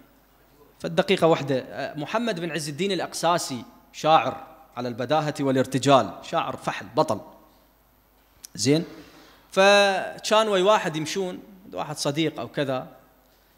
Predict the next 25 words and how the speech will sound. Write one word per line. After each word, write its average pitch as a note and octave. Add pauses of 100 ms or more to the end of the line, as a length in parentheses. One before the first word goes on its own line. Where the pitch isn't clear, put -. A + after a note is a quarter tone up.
(160)
زين؟ F3
فيمشون، G3+ (200)
مروا G#3+
على G3
المدائن، E3 (180)
مدائن F3+
اللي C3+
في A#2
تخوم D3
بغداد C#3
فيها C#3+
سلمان C3 (280)
المحمدي A2
مدفون. G2 (1120)
فصاحبه F#3
قال F#3+
له، F3
قال F3
له: E3 (240)
"هنا E3
مدفون F3
سلمان، D#3 (160)
وذولا D3
ال-، B2+
الغلاة C3+